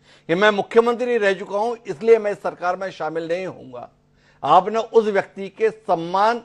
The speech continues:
और स्वाभिमान को ताक पर रखकर उप मुख्यमंत्री पद पर जबरिया बिठा दिया। ये आपका अतीत का घटनाक्रम है। अब कांग्रेस और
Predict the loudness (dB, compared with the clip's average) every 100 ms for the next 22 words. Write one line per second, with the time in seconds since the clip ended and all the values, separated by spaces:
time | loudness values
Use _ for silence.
0 | _ _ -4 -4 -2 -2 0 -2 -2 -4
1 | -4 -6 -4 -2 -2 -2 -4 -4 -6 -8
2 | -8 -8 -12 -14 -10 -10 -10 -12 -12 -10
3 | -10 -10 -14 -14 _ _ _ _ 4 8
4 | 10 10 8 4 2 0 0 -2 -18 -20
5 | _ _ _ _ _ _ _ -12 2 2
6 | 2 4 4 4 -2 -4 -2 -6 -6 -10
7 | -12 -8 -6 -6 -10 -12 -8 -4 -4 -6
8 | -14 -16 -20 _ _ _ _ _ _ _
9 | _ _ _ _ _ 4 4 4 -6 _
10 | _ _ _ 0 2 2 4 6 4 -4
11 | _ _ _ _ _ _ _ _ _ _
12 | _ _ 6 8 8 4